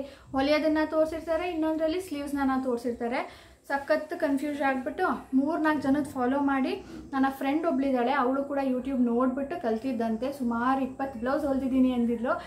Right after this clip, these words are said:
ಅದಕ್ಕೆ ಅವಳಿಗೆ phone ಮಾಡಿಬಿಟ್ಟು ಸುಮಾರು ಅರ್ಧ ಒಂದು ಗಂಟೆ video call ಮಾಡಿ ಮಾತಾಡಿ,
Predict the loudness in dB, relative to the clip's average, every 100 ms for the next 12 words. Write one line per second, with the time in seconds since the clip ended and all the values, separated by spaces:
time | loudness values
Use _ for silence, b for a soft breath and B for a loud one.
0 | B B -4 0 2 4 2 -2 -2 4
1 | 4 4 0 -2 -2 -2 0 -2 0 -2
2 | -2 -2 0 0 0 0 0 0 -2 -12
3 | _ -10 -4 0 2 2 4 2 4 0
4 | 0 0 0 0 0 0 0 2 0 -2